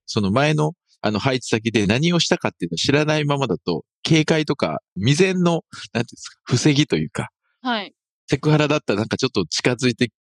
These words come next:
Speaker 1: きたら距離取るとかね。
Speaker 2: うん。
Speaker 1: <laughs> なんかパワハラ的なことを言ってちゃんと記録残すとかってことできるじゃないですか、もう知ってれば。
Speaker 2: はい。はい。
Speaker 1: でも一方で、別にもうその人は反省して、懲戒処分ももしか、まあ、仮に受けたとしましょうよ。
Speaker 2: はい。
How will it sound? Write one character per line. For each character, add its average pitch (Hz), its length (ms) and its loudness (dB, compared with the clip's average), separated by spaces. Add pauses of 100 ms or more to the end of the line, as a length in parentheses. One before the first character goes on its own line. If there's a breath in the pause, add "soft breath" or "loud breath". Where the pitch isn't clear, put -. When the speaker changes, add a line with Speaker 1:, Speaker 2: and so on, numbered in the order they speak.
Speaker 1:
き - 60 -6
た 104 100 2
ら 85 80 0
距 120 100 0
離 - 100 -4
取 98 120 -2
る 117 80 4
と - 80 -4
か - 120 0
ね。 185 200 2 (240 loud breath)
Speaker 2:
う 214 100 -10
ん。 190 300 -8 (260 loud breath)
Speaker 1:
<laughs> - 260 -10
な 139 80 2
ん 123 40 -2
か 113 60 -6
パ 147 160 -2
ワ 151 60 2
ハ 147 80 2
ラ 147 120 0
的 160 120 -2
な 156 120 0
こ 113 60 -18
と 107 80 -2
を - 20 2
言 90 40 -4
っ - 20 -2
て 92 40 0
ち - 80 -4
ゃ 127 60 2
ん - 20 -2
と - 80 -14
記 - 100 -4
録 117 200 -2
残 101 180 -6
す - 80 -6
と - 80 -6
か 82 60 0
っ 73 40 -4
て - 60 -4
こ 87 80 -2
と 85 40 -2
で 156 120 2
き 339 80 2
る 311 60 -2
じ 139 80 0
ゃ - 20 2
な 107 60 2
い - 20 2
で 92 40 -2
す - 60 -8
か、 - 80 -2
も 87 40 -14
う - 40 -6
知 - 180 -2
っ - 60 -10
て 151 120 0
れ 139 80 2
ば。 95 60 -2
Speaker 2:
は 90 100 -2
い。 - 20 -18 (320)
は 208 200 -4
い。 - 60 -18 (520)
Speaker 1:
で 165 80 4
も 165 100 0
一 151 240 2
方 311 200 2
で、 98 340 0 (480)
別 147 180 0
に 190 80 4
も 175 160 2
う 113 40 -2
そ 147 100 -4
の 185 100 0
人 107 220 0
は 110 100 2
反 143 280 -4
省 143 260 2
し - 120 -4
て、 196 300 0 (640)
懲 131 120 0
戒 139 200 2
処 147 60 2
分 107 240 0
も 90 100 0
も 107 80 -2
し - 100 -2
か、 78 140 0
ま 90 120 -2
あ、 - 20 -6
仮 87 180 0
に 85 40 0
受 143 160 0
け - 20 -8
た 92 100 0
と - 80 -6
し - 140 -4
ま 170 100 2
し 185 100 -4
ょ 127 100 2
う - 20 -2
よ。 71 180 -4
Speaker 2:
は 220 160 -2
い。 - 100 -12